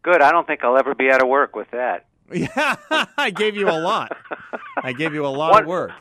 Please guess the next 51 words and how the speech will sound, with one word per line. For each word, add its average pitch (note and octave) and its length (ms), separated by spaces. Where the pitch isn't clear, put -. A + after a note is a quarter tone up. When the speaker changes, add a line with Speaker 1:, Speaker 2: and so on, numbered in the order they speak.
Speaker 1:
one G3+ 320
family F#3+ 400
at D3+ 80
a C#3 60
time. E3 340
It's A#2 120
gonna F3+ 200
take F#3 220
a C#3+ 60
while. G2 340
We D3+ 100
better D3 220
get C3+ 180
busy. C3 300
Speaker 2:
Yeah, D3 420
well, F3 380
that's G#3+ 320
what A#3+ 160
you A3+ 80
do, G#3+ 240
though. F2 140
You G#2 180
give C3 240
the B2+ 140
individual, A#2+ 840
Speaker 1:
Yeah. G#2+ 60
Speaker 2:
uh, G#2 120
personal A2 520
touch - 360
over E2+ 260
at D#2+ 60
Grand E2+ 280
Canyon F2 340
Planning. E2+ 420
I, G2 340
I've F#2+ 100
he- G#2+ 100
Speaker 1:
Well, G#2+ 140
you A2 80
Speaker 2:
heard C3+ 160
Speaker 1:
do. A2+ 60
Speaker 2:
back B2 260
from G#2 120
so C3 200
many A#2 160
people G#2+ 360
who G2+ 80
have F#2 140
gone A2 300
to G#2 60
you G2 200